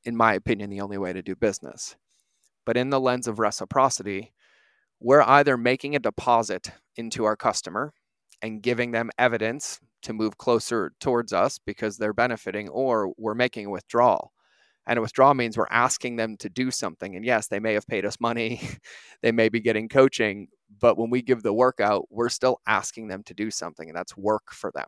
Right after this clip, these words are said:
right? And so in the lens of that, even when we think about content, and you're posting a piece of content on social media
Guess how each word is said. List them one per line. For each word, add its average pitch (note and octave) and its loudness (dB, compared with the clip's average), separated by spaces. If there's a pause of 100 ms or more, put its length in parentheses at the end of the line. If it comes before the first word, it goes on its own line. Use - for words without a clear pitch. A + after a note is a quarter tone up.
right? E2+ -4
And F#2 -10
so A#2 0
in A2+ -6
the G#2+ -4
lens A#2+ -2
of F#2+ -10
that, B2 2 (680)
even C#3+ 4
when B2+ 0
we A2+ -2
think A#2 -8
about G2 0
content, - -4 (960)
and A2 -2
you're A2+ 6
posting A2+ 2
a G#2 -4
piece A#2+ -4
of A2+ -4
content A2 0
on G2+ -6
social A2+ 0
media A2+ -4